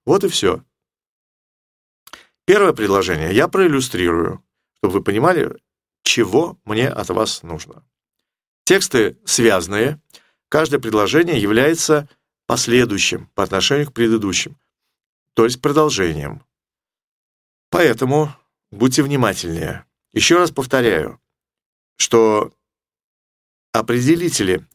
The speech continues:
«н» или «э», то есть то, что вы до меня называли неопределенными артиклями, ставятся перед теми английскими существительными, о которых мы до этого не говорили,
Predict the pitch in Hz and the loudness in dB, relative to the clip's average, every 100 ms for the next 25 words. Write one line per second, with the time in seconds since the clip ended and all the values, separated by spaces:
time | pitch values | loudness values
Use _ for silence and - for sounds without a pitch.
0 | _ 139 139 107 85 - 92 98 - 175 | _ -2 -2 -2 -10 -8 -4 -2 0 0
1 | 147 - _ _ _ _ 202 185 - 127 | -2 -8 _ _ _ _ -2 -2 0 -2
2 | 127 113 127 107 117 120 101 95 104 101 | 0 0 2 2 0 -2 -2 -2 0 0
3 | 95 107 - 123 123 123 107 104 101 - | 0 0 -2 0 0 0 0 -4 -4 -4
4 | 131 101 92 82 - _ _ _ _ _ | -4 -4 -4 -6 -10 _ _ _ _ _
5 | - - 147 135 117 - 95 87 - _ | -12 -2 0 2 0 -2 -2 -2 -4 _
6 | _ _ _ - 107 101 - 175 208 175 | _ _ _ -2 0 0 2 2 2 2
7 | 127 127 - 104 - 104 - 104 90 92 | 2 0 -2 -6 -4 -4 -2 -2 -4 -6
8 | - - _ _ _ _ _ _ _ _ | -8 -10 _ _ _ _ _ _ _ _
9 | _ _ - 92 92 95 143 165 - - | _ _ -6 -4 -4 0 2 2 -4 -8
10 | 107 95 101 127 135 135 127 127 107 117 | -2 2 2 2 0 0 0 -4 -2 0
11 | 113 110 107 92 85 - | 2 2 0 -4 -8 -12